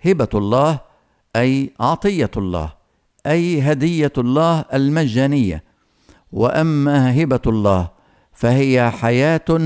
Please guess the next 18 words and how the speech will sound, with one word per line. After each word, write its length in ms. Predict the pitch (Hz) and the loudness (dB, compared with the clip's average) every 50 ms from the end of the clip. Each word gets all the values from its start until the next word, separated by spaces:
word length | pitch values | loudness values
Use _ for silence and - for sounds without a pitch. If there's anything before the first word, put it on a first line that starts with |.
| 151 151 147 | 0 -2 -2
أبدية 760 | - 151 151 147 143 110 117 120 104 98 98 98 98 101 95 - _ _ _ _ _ _ _ | -2 -2 0 0 0 0 0 -2 0 0 0 0 0 -2 -4 -8 _ _ _ _ _ _ _
في 140 | - - 143 | -4 -2 0
المسيح 640 | 131 123 117 123 117 - - 156 143 131 113 123 | 2 2 2 0 0 0 -2 -2 -2 -2 -2 -2
يسوع 760 | 113 104 107 110 - - - 120 113 113 117 110 113 113 - - | 0 2 2 0 0 0 2 2 4 4 4 2 0 0 -2 -2
ربنا. 500 | - 110 113 101 90 107 98 95 90 87 - _ _ _ _ _ _ _ _ _ _ _ _ _ - | -2 0 0 0 0 0 0 0 -2 -4 -6 _ _ _ _ _ _ _ _ _ _ _ _ _ -4
للأسف 760 | 104 113 110 120 - 135 - - 131 120 113 - - - - _ _ - | -2 0 0 2 0 0 0 0 -2 -2 -2 -4 -10 -18 -20 _ _ -2
قايين 760 | - 123 117 117 120 127 135 135 139 139 139 135 135 139 143 | 0 2 2 2 4 4 4 4 6 4 4 4 4 4 4
لم 420 | 151 - 117 113 123 120 117 123 | 2 0 0 0 2 2 4 4
يعر 420 | 123 127 139 131 120 113 117 117 117 | 4 4 4 4 2 2 2 2 2
انتباها 840 | 120 113 - - 120 107 113 135 135 120 110 123 120 117 117 120 - - | 0 0 0 0 0 0 2 2 2 2 2 2 2 2 0 0 -2 -2
أو 160 | 135 143 143 131 | 0 0 2 2
اهتماماً 880 | 123 107 - - 135 127 123 139 151 156 143 117 107 107 95 90 82 - _ _ _ _ _ _ _ _ _ - | 0 -2 -2 -2 0 0 2 2 2 2 2 2 2 2 0 0 -2 -4 _ _ _ _ _ _ _ _ _ -6
لإنذار 500 | 117 135 147 127 117 104 113 117 113 107 | -4 -2 0 0 0 0 2 2 2 2
الله، 320 | 107 104 104 104 98 95 - - _ _ _ _ _ _ _ _ _ _ _ _ _ _ _ | 0 0 0 0 0 -2 -4 -8 _ _ _ _ _ _ _ _ _ _ _ _ _ _ _
فقام 560 | - - 110 - - - 127 120 117 110 110 110 110 110 110 110 - - | -4 -2 -2 -2 0 0 2 2 2 2 2 2 2 0 0 -2 -4 -6
على 340 | - - 98 113 117 107 101 | -6 -4 -2 0 0 0 0
أخيه 800 | 107 107 107 101 - - 143 139 123 104 107 104 95 92 101 101 | 0 0 -2 -4 -2 -2 0 0 0 0 0 -2 0 0 0 0
هابيل 580 | 98 98 120 117 117 113 113 113 117 113 107 | 0 0 0 0 0 0 0 -2 -2 -4 -4